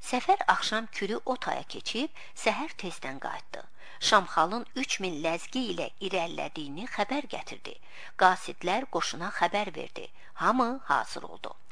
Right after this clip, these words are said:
Sazaqlı bir sabah idi. Az-az qar yağır, yel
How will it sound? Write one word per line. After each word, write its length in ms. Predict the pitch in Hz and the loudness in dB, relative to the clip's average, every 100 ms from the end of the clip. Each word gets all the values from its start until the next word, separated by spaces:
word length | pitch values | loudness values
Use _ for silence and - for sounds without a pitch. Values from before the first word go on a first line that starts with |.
| - - - | -8 -8 -2
Sazaqlı 480 | - 247 294 - - | 6 6 6 2 -4
bir 160 | 254 254 | -2 0
sabah 440 | - 185 - - | 2 2 2 0
idi. 320 | - - - - - - - | -4 -8 -8 -8 -10 2 8
Az-az 380 | 208 185 185 | 8 8 4
qar 240 | - 190 190 | 6 6 6
yağır, 440 | 180 160 156 - - - - | 4 2 2 -2 -8 -8 -2
yel 280 | 202 320 | 0 0